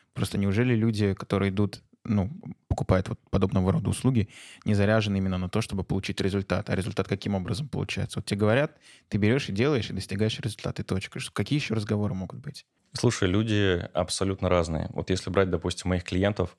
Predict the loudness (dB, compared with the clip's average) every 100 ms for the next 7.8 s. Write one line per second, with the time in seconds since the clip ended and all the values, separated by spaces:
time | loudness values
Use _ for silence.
0 | _ -6 0 0 2 -2 0 0 2 0
1 | 0 0 2 0 2 4 4 2 0 0
2 | 2 2 2 0 -2 0 0 2 2 2
3 | 2 0 2 2 2 -2 -2 -2 -2 0
4 | 0 0 -2 0 2 4 2 -2 -18 -20
5 | -20 _ 2 4 2 2 2 4 4 2
6 | 2 2 2 0 -4 _ _ _ -2 0
7 | 2 2 4 4 2 2 0 -2